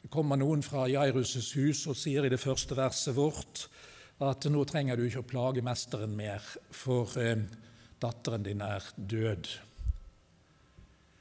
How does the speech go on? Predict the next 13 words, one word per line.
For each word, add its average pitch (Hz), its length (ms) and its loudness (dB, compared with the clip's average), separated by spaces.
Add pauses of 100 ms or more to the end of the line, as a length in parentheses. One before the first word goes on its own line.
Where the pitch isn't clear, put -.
(640)
Det 151 80 6
er 156 160 8
der 175 300 6
vår 185 240 6
tekst 190 320 4
begynner, 156 640 6
og 156 80 0
den 156 180 2
begynner 165 460 6
altså 160 600 2
så 170 220 -2
å 143 60 -2
si 165 220 0